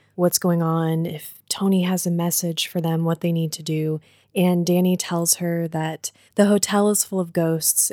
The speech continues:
and he thought it was all his fault. He's the key, but it's not just him. It's Jack and Wendy too, because it wants them all. And Wendy brings up the snowmobile and she's like, "Hey, we have a chance to get out of here." And Danny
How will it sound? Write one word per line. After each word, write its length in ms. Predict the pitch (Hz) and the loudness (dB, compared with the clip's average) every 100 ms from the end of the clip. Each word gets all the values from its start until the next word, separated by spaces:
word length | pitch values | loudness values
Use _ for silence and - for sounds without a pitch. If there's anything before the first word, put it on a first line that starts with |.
| 175 | -4
and 320 | 165 160 160 | -4 -2 -4
he 220 | 151 185 | -2 -4
thought 240 | - 165 | 0 -2
it 60 | 160 | 0
was 140 | 160 | -2
all 140 | 160 156 | -2 -4
his 240 | 151 151 - | -6 -6 -6
fault. 500 | - 147 147 - - _ _ | -6 -6 -6 -10 -20 _ _
He's 300 | - 180 - | -4 -2 0
the 100 | 156 | -4
key, 480 | - 165 156 156 156 - | -10 -8 -6 -6 -6 -4
but 100 | 156 | -4
it's 240 | 156 - | 0 0
not 240 | 165 156 | 0 -4
just 340 | 156 175 175 - | -2 -2 -2 -4
him. 220 | 156 147 | -4 -4
It's 160 | 147 - | -4 -4
Jack 300 | 156 151 160 | -4 -6 -4
and 100 | 156 | -4
Wendy 280 | 151 147 | -4 -6
too, 520 | 143 - 294 196 160 160 _ _ | -8 -2 0 2 0 -4 _ _
because 220 | 208 202 | 0 2
it 80 | 185 | 2
wants 220 | 190 196 | 2 0
them 180 | - 165 | 0 0
all. 400 | 160 151 147 147 _ _ _ - | 0 -2 -6 -12 _ _ _ 0
And 240 | 190 180 | 2 4
Wendy 400 | 165 185 180 180 - _ - | 4 4 4 0 -4 _ -4
brings 300 | 165 160 165 | -2 0 0
up 180 | 165 _ - | -2 _ -4
the 80 | 196 | 0
snowmobile 800 | - 220 277 240 180 165 156 156 | 4 4 4 4 4 2 0 -2
and 140 | 156 | -4
she's 180 | - - | -6 -8
like, 140 | 160 | -10
"Hey, 280 | - 185 208 | -6 -2 0
we 180 | 170 170 | 0 -2
have 180 | 160 165 | -2 -4
a 60 | |
chance 340 | 170 - 180 - | -2 0 0 0
to 60 | |
get 100 | 175 | -2
out 160 | 165 180 | -2 0
of 80 | 180 | 0
here." 220 | 170 165 | 0 0
And 160 | 160 160 | -2 0
Danny 500 | 160 160 160 156 | -2 0 -2 -4